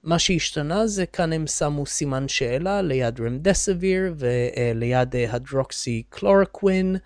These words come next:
אה, ואנחנו מתחילים לקבל, אה, עכשיו סוף סוף,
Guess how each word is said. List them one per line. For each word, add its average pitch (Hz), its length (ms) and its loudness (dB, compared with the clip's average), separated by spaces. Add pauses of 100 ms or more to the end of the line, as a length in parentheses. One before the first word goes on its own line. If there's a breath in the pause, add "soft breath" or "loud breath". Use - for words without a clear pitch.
(420 soft breath)
אה, 135 260 0
ואנחנו 135 520 0
מתחילים 135 420 0
לקבל, 120 480 -2 (340)
אה, 117 180 -4
עכשיו 120 400 -2
סוף - 500 0
סוף, - 640 -2